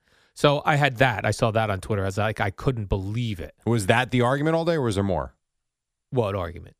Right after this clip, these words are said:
Speaker 2: I said, you said you were back and forth. You had a meltdown.
Speaker 1: I had
Speaker 2: Was
Speaker 1: a
Speaker 2: that the
Speaker 1: meltdown,
Speaker 2: meltdown?
Speaker 1: yeah.
Speaker 2: Or,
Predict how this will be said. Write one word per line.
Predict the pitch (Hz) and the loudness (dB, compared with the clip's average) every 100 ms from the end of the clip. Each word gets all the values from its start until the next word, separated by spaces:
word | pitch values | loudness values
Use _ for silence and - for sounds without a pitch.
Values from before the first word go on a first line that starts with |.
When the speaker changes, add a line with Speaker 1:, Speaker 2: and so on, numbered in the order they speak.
| - | -2
Speaker 2:
I | 117 | 0
said, | - 113 | 2 0
you | 92 98 | 0 -4
said | - 120 104 | -2 -2 -2
you | 98 98 | -2 -2
were | 90 95 92 | 0 0 0
back | 80 113 - | 0 -2 -2
and | 92 | -8
forth. | - 107 95 | -4 -4 -2
You | 92 | -2
had | 87 92 | -2 -2
a | 87 | -2
meltdown. | 92 117 - 78 69 | 0 -2 -2 -6 -2
Speaker 1:
I | 127 | 2
had | 127 | 2
Speaker 2:
Was | |
Speaker 1:
a | 120 | 4
Speaker 2:
that | 113 | 2
the | 120 | 2
Speaker 1:
meltdown, | 120 131 | 0 2
Speaker 2:
meltdown? | 147 151 | 0 2
Speaker 1:
yeah. | |
Speaker 2:
Or, | 123 | 0